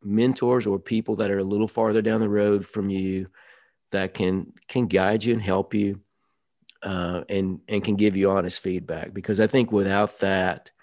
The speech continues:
you know, if, if you're only dealing with people that are saying, "Your songs are awesome, I'm gonna get 'em all these places," then you're not trying to get better because you think you've arrived, you know? So, uh,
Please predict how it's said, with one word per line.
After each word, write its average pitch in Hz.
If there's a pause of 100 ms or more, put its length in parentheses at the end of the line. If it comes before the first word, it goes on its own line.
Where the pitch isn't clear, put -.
(140)
you 113
know, 107
if, 107
if 127
you're 123
only 160
dealing 123
with 104
people 110
that 101
are 101
saying, 98 (440)
"Your 180
songs 143
are 107
awesome, 139
I'm 156
gonna 156
get 131
'em 120 (120)
all 139
these 143
places," 131 (640)
then 139
you're 139
not 139
trying 127
to 123
get 107
better 98
because 101
you 98
think 104
you've 95 (140)
arrived, 87
you 92
know? 92
So, 98 (540)
uh, 78